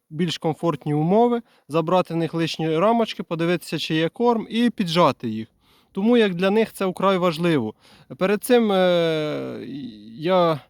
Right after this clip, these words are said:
в відео показував, ну, хороші сім'ї, тобто ми дивилися разом, чи є там розплід, чи немає. А в даному відео я покажу слаб-, слабі сім'ї, тобто слабкі, і як я вирішую проблему з ними,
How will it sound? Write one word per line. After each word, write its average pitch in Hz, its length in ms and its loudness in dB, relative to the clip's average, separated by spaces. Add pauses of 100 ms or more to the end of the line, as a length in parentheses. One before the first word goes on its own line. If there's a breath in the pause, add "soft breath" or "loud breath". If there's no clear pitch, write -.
(260 loud breath)
в 147 200 -6
відео 175 400 2
показував, 160 720 -2
ну, 185 280 0
хороші 214 420 -2
сім'ї, 196 460 0
тобто 160 240 -6
ми 156 80 -2
дивилися 156 500 0
разом, 147 320 0
чи - 120 -6
є 151 100 0
там 139 280 -2
розплід, 135 420 -8
чи 143 100 -6
немає. 190 420 0 (680 loud breath)
А 147 100 -4
в 151 60 -4
даному 214 380 4
відео 180 300 0
я 180 100 0
покажу 165 600 0
слаб-, 185 640 -2
слабі 208 460 0
сім'ї, 208 480 -2 (260)
тобто 139 160 -6
слабкі, 208 580 -2 (280 loud breath)
і 165 140 -2 (400)
як 196 280 0
я 180 80 2
вирішую 170 520 -2
проблему 202 560 0
з 185 100 -6
ними, 202 300 2